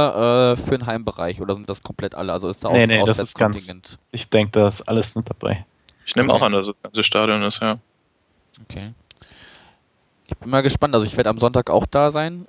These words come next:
Speaker 1: Ähm, wie viel passen bei euch in den Gästebereich? Ungefähr?
Speaker 2: Dann
Speaker 3: Also Stehplätze, meine ich, sind tausendfünfhundert, so Pi mal Daumen
Speaker 1: Okay.
Speaker 3: ungefähr. Und dann gibt's eben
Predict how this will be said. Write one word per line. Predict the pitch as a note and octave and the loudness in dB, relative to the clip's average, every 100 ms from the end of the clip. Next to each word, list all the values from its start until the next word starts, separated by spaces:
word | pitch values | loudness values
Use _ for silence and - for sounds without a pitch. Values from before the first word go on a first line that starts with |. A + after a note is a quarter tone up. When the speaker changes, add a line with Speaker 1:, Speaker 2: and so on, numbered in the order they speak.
| - | 0
Speaker 1:
Ähm, | B2 B2 B2+ B2 B2 | 2 2 0 -8 -12
wie | B2 | -2
viel | B2+ | 2
passen | B2+ B2+ C#3 | 2 0 2
bei | B2 | 4
euch | F#2+ - | 4 2
in | |
den | G#2+ G2+ | -6 -2
Gästebereich? | G#2+ - D3+ C3+ C#3+ - _ - _ _ _ _ _ _ - - A2 | -4 -2 -2 0 -2 -4 _ -20 _ _ _ _ _ _ -18 -16 -8
Ungefähr? | B2+ C3 A#2+ D3 - _ _ - _ - - | -2 0 -2 -4 -12 _ _ -20 _ -20 -4
Speaker 2:
Dann | G2+ | 2
Speaker 3:
Also | A2+ | 4
Stehplätze, | C3 C3 - D3 - | 4 2 2 2 4
meine | C3 C3 | 4 2
ich, | B2+ | 2
sind | C3 | 0
tausendfünfhundert, | C3 B2 C3+ - D3 D#3+ D#3+ E3 - - | 2 2 0 -6 -2 -2 2 0 0 -6
so | C#3+ | -6
Pi | - - | -6 -4
mal | D3 C#3+ | 0 4
Daumen | C#3 D#3 E3+ _ - | 4 4 0 _ -20
Speaker 1:
Okay. | G2+ G#2+ | -10 -6
Speaker 3:
ungefähr. | D3 C#3+ - D#3 D#3+ | -4 -4 0 0 0
Und | B2+ A#2+ | 0 4
dann | A#2+ A#2+ A#2 A#2 | 4 2 -2 -2
gibt's | A#2+ - | -4 -6
eben | - A#2 A2+ G#2+ | -2 0 2 0